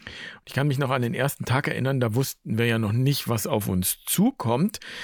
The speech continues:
Wir saßen da also alle in so einem großen Zelt und haben uns einen Theorievortrag angehört über irgendwas. Und plötzlich hören wir jemanden schreien, aber so richtig schreien, also einen Schmerzschrei. Und natürlich sind wir alle rausgerannt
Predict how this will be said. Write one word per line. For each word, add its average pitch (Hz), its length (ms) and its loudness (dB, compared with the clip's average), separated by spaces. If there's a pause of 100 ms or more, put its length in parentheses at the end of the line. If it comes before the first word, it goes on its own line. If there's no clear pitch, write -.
(440)
Wir 127 100 -4
saßen 143 280 0
da 127 120 0
also 120 240 0
alle 117 180 2
in 113 140 0
so 113 80 2
einem 98 100 0
großen 101 340 -2
Zelt 185 400 0
und 107 160 0
haben 104 140 2
uns 107 180 -2
einen 98 200 -2
Theorievortrag - 1000 0
angehört 131 600 0 (500)
über 120 480 2 (320)
irgendwas. 110 520 0 (800)
Und 156 200 2
plötzlich - 500 0
hören 127 200 2
wir 117 80 2
jemanden 101 360 0
schreien, 82 580 -6
aber 117 180 0
so 110 100 2
richtig - 560 -4
schreien, - 640 -6
also 113 220 0
einen 101 380 0 (100)
Schmerzschrei. - 1800 -2
Und 107 140 0
natürlich 117 280 2
sind 107 100 2
wir 110 60 2
alle 107 120 -2
rausgerannt 139 720 0